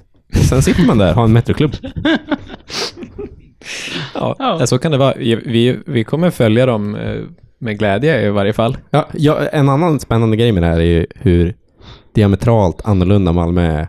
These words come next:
Speaker 1: från staden Göteborg. Eh, vår, vår systerpodd på Radio åt alla, alltså Vad hände i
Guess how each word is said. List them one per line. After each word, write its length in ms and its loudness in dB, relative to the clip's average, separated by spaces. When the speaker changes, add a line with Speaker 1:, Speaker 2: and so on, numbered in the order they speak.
Speaker 1:
från 380 0
staden 320 0
Göteborg. 500 0
Eh, 340 2
vår, 260 2
vår 240 2
systerpodd 600 0
på 100 0
Radio 180 4
åt 100 -2
alla, 220 -2
alltså 220 -2
Vad 160 2
hände 200 0
i 100 0